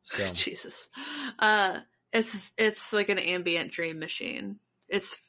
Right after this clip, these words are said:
Speaker 2: yeah. Well done.
Speaker 1: So, it's my
Speaker 2: They
Speaker 1: turn
Speaker 2: know.
Speaker 1: to talk about my new gear, 'cause I got new gear and I am hyped.
Speaker 2: I am glad, because I feel like it wasn't the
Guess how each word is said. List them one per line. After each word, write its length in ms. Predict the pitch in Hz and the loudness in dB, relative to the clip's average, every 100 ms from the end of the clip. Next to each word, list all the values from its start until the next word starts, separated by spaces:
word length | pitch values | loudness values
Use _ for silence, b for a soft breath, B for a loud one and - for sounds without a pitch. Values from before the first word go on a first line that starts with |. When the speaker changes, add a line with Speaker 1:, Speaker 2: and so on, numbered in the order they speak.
| _ _ | _ _
Speaker 2:
yeah. 240 | - - - - _ _ _ - | -10 -10 -10 -18 _ _ _ 0
Well 200 | 185 185 | 2 4
done. 400 | 175 151 127 180 _ b b b | 4 2 0 -8 _ b b b
Speaker 1:
So, 400 | - - 131 120 - - _ _ _ _ _ _ _ _ | -6 4 4 4 -2 -20 _ _ _ _ _ _ _ _
it's 140 | 104 | -8
my 140 | 107 101 | -4 -2
Speaker 2:
They 120 | - | 0
Speaker 1:
turn 100 | 101 | -2
Speaker 2:
know. 20 | |
Speaker 1:
to 60 | 98 | -4
talk 280 | 107 101 - | 0 -2 -2
about 260 | 95 92 - | -4 -4 -4
my 120 | 131 | -8
new 200 | 90 90 | -8 -10
gear, 260 | - 90 87 | -10 -10 -10
'cause 360 | - 95 87 - | -10 -10 -10 -10
I 200 | 101 101 | -6 -4
got 280 | 98 92 92 | -2 -4 -6
new 180 | 92 92 | -8 -8
gear 320 | 98 95 87 | -6 -6 -6
and 280 | - 92 87 | -8 -12 -10
I 260 | - 95 95 | -6 -2 -4
am 580 | - 98 90 85 82 - _ _ _ _ _ _ _ _ - - | -4 -6 -6 -6 -10 -14 _ _ _ _ _ _ _ _ -18 -16
hyped. 420 | - - - - _ _ _ _ _ _ - - | -16 -16 -20 -20 _ _ _ _ _ _ -12 0
Speaker 2:
I 180 | 233 302 | 4 6
am 160 | 262 | 4
glad, 600 | 226 185 190 196 190 175 | 2 4 8 8 6 2
because 340 | 185 180 196 190 | -2 0 0 2
I 80 | 190 | 0
feel 280 | - 233 240 | 0 2 2
like 180 | 233 | 2
it 140 | 202 185 | 0 0
wasn't 320 | 190 202 | -2 -2
the 100 | 196 | -2